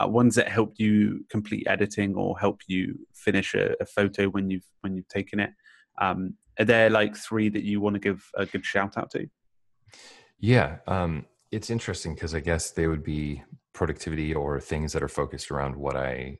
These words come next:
Speaker 2: I do with Break the Twitch.
Speaker 1: That's
Speaker 2: Uh,
Speaker 1: it, yeah.
Speaker 2: two of 'em that, that I really love. One is Forest. Uh, Forest is just, like, a really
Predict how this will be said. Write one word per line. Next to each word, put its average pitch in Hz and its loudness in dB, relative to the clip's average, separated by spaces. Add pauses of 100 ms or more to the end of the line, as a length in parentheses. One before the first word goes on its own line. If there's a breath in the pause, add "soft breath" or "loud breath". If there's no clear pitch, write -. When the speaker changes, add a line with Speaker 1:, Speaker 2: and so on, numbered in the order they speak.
(100)
Speaker 2:
I 69 -6
do 71 -6
with 60 -14
Break 69 -8
the - -20
Twitch. - -6 (120)
Speaker 1:
That's 69 -6
Speaker 2:
Uh, - -4
Speaker 1:
it, - -10
yeah. - -12 (420)
Speaker 2:
two 113 0
of 90 -4
'em 82 -2
that, 73 -6
that 76 -2 (180)
I 80 0
really 73 -4
love. 69 -2
One 87 4
is - -4
Forest. - -6 (720)
Uh, - -2 (120)
Forest 78 -2
is - -6
just, - -8
like, 73 -4
a 73 -4
really 73 -4